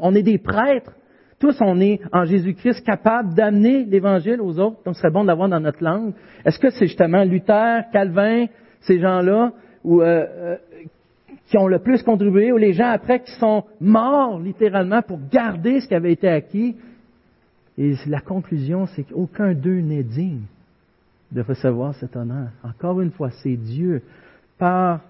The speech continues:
son amour, par sa grâce, qui a amené les gens à reconnaître ses Écritures, à reconnaître sa grandeur, à accepter cette vérité de qui ils étaient, de qui Dieu est et de la grâce qu'il a faite dans leur vie. Il s'est servi des personnes pécheurs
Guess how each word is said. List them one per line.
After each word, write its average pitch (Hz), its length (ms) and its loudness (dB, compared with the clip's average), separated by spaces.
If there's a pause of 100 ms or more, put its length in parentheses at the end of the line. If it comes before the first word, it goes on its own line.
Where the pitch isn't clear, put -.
(180)
son 151 180 -4
amour, 143 320 -2
par 202 300 0
sa 175 160 0
grâce, 156 280 0
qui - 60 -8
a 143 40 -2
amené 156 180 -2
les 151 200 2
gens 160 120 -2
à 143 100 0
reconnaître 156 600 -2
ses 139 180 -6
Écritures, 131 460 -6
à 127 80 0
reconnaître 185 760 0 (200)
sa 139 240 0
grandeur, 123 500 2 (180)
à 143 280 -2
accepter 214 640 0
cette 139 220 -2
vérité 127 560 -2 (340)
de 120 80 -4
qui - 220 -8
ils 156 180 0
étaient, 127 340 0 (160)
de 120 80 -2
qui - 280 -4
Dieu 139 280 0
est 107 200 -4
et - 20 -8
de 117 60 -6
la 120 120 0
grâce 127 380 -4
qu'il 123 160 0
a 117 40 2
faite 123 220 -8
dans 117 120 0
leur 117 200 0
vie. 113 180 -4 (200)
Il 143 100 2
s'est 165 160 0
servi 196 440 0
des 180 100 2
personnes 208 440 0
pécheurs 220 720 0